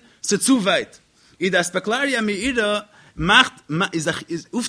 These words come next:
טוט אויף נאר אין כמות. אין איכות, אין דער איכות דער ראיה, איך בייט נישט דער, דער, דער אספקלריא מאיר. א מענטש קען זען צו דער ווייט. ער קוקט, קען ער זען. און אבער דען צו דער הגבלה, ווי פיל ער קען זען.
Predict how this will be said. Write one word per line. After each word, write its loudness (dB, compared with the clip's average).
טוט -6
אויף -6
נאר 0
אין -2
כמות. -2
אין -4
איכות, -2
אין -2
דער 6
איכות 0
דער 0
ראיה, 0
איך -2
בייט -4
נישט -4
דער, -4
דער, -8
דער -6
אספקלריא -6
מאיר. -8
א -4
מענטש 2
קען 4
זען 6
צו -2
דער 0
ווייט. -6
ער -6
קוקט, -4
קען -2
ער 2
זען. -4
און 0
אבער 2
דען 2
צו -2
דער 2
הגבלה, 2
ווי 2
פיל -2
ער 2
קען -4
זען. -12